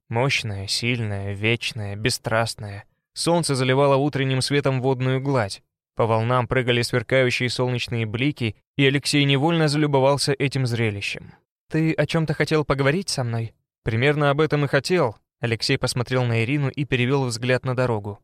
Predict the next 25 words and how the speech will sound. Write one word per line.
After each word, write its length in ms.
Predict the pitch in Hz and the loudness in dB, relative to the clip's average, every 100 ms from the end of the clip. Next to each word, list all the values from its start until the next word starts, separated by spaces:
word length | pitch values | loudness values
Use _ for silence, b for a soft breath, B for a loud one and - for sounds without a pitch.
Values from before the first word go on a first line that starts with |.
| _ _ _ | _ _ _
"Такая 340 | 147 - 175 156 | -2 4 6 6
красотка 580 | 151 147 185 196 - 160 | 4 2 2 0 2 2
и 60 | |
вдруг 260 | 143 165 147 | 2 0 2
одна. 380 | 143 170 170 - _ _ - | 0 0 -2 -4 _ _ -4
Рядом 380 | 190 208 180 147 | 2 4 2 2
с 40 | |
тобой 280 | 139 170 175 | 0 2 2
не 80 | 143 | 2
могло 260 | 139 185 | 2 2
не 120 | 214 | 2
быть 180 | 143 123 | 0 0
мужчин. 480 | 131 143 - 110 107 _ - | 0 0 -2 -6 -10 _ -6
Никогда 420 | 170 180 170 151 | -2 0 2 2
не 120 | 123 | 2
поверю, 360 | 123 120 143 120 | 0 2 0 0
что 160 | - | -2
ты 180 | 123 147 | -2 -2
сто 260 | - - 147 | -2 -2 -2
с 100 | - | 0
лишним 360 | 139 - 135 | -2 0 0
лет 180 | 127 156 | 0 0
ждала 340 | 123 143 135 143 | 2 4 4 4
меня 240 | 131 131 | 2 2
одного". 480 | 127 143 120 107 | 2 2 0 -2